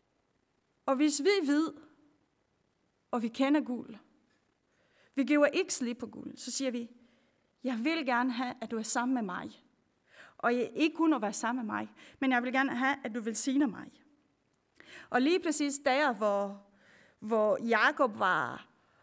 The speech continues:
fyldt af frygt, fordi I tænkte, "Hvordan kom det til at gå, det med min relation til min bror?" Han sendte mange gaver, mange dyr. De kom tilbage. Så sendte han igen. Og da Esau kom, og de mødes,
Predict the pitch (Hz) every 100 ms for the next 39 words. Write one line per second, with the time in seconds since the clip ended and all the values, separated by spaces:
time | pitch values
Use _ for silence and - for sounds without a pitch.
0 | _ - - 349 - 220 - 269 - -
1 | - - 262 220 294 269 233 - 240 240
2 | - - - _ _ 254 285 269 285 254
3 | 285 285 233 - 285 160 - - _ _
4 | _ 262 269 254 208 196 202 240 294 233
5 | 185 - 202 208 208 240 262 220 208 196
6 | - - - 254 254 285 247 233 226 233
7 | 233 277 302 233 214 247 233 - - 233
8 | 240 277 285 254 247 262 220 _ _ _
9 | _ - - - 269 277 277 214 208 214
10 | - - - - 233 220 277 277 285 269
11 | 233 247 269 - - _ _ _ _ _
12 | _ _ _ _ _ _ _ - 247 233
13 | 220 208 - - 240 277 202 185 208 208
14 | 226 214 202 202 214 226 -